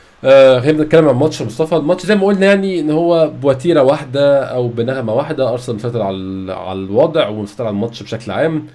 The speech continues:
الا قلنا عشر دقايق تقريبًا بعد الجون اللي جابه مارتينيز الشوط التاني. بس خلينا نتكلم عن الشوط الاول. كان مشكلته او سمته بشكل عام هي ان الكوره في اللمسه ما قبل الاخيره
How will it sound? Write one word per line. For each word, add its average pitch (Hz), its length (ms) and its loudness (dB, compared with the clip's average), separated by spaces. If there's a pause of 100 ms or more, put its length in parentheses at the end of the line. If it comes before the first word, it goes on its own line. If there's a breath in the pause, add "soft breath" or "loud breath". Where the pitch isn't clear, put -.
(320 loud breath)
الا 101 640 -6 (140)
قلنا 101 200 -6
عشر 95 180 -8
دقايق 95 220 -10
تقريبًا 101 640 -8
بعد 98 260 -8
الجون 101 300 -8
اللي 98 360 -6
جابه 104 200 -8
مارتينيز 104 280 -8
الشوط 117 120 -16
التاني. 160 200 -2
بس 165 60 -6
خلينا 165 160 -4
نتكلم 170 140 -2 (300)
عن 185 120 4
الشوط - 160 -4
الاول. 180 420 2 (1000 soft breath)
كان 170 380 4
مشكلته 131 760 -4
او 107 120 -2
سمته 127 520 -2
بشكل 123 380 -4
عام 156 460 -2
هي 113 520 -4
ان 110 300 -4
الكوره 101 580 -4
في - 100 -18
اللمسه 123 440 -4
ما 131 160 2
قبل 135 320 -4
الاخيره 151 560 -4